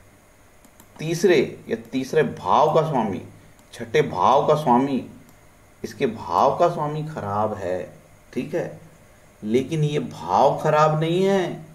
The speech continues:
यहाँ बैठे पाप ग्रह अच्छे फल देते हैं। ये सस्टेज जहाँ जाएगा ना, ये सस्टेज जहाँ जाएगा वहाँ नुकसान करेगा। सस्टेज यहाँ गया तो बुद्धि भ्रष्ट करेगा, और यहाँ गया तो पत्नी के घर को खराब किया,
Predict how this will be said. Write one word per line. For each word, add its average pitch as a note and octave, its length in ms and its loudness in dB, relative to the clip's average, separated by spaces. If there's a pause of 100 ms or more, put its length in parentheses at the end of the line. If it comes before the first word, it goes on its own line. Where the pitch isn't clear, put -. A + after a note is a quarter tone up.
(320)
यहाँ A2 460 0
बैठे A#2+ 340 2
पाप G#2+ 440 2
ग्रह D3 300 0
अच्छे - 300 -4
फल D#3 260 0
देते D#3+ 300 0
हैं। D#3 320 -4 (480)
ये D#3 100 0
सस्टेज D3+ 680 2
जहाँ B2 260 2
जाएगा C#3 340 4
ना, D#3+ 360 -2 (440)
ये A#2+ 60 0
सस्टेज B2+ 560 -2
जहाँ A#2+ 280 0
जाएगा C3 400 2
वहाँ C3+ 440 2
नुकसान D#3+ 480 0
करेगा। C#3 400 -2 (480)
सस्टेज D3 460 -6
यहाँ C#3 220 2
गया D#3 140 4
तो D3+ 120 2
बुद्धि A#2+ 320 -2
भ्रष्ट C3+ 300 2
करेगा, E3 520 0 (680)
और A2+ 180 2
यहाँ A#2 360 4
गया D3 180 4
तो D3 120 -2
पत्नी C3+ 440 -4 (340)
के D3 120 -2
घर A#2 160 -2
को C3 160 -2
खराब C#3 400 0
किया, D3+ 420 -2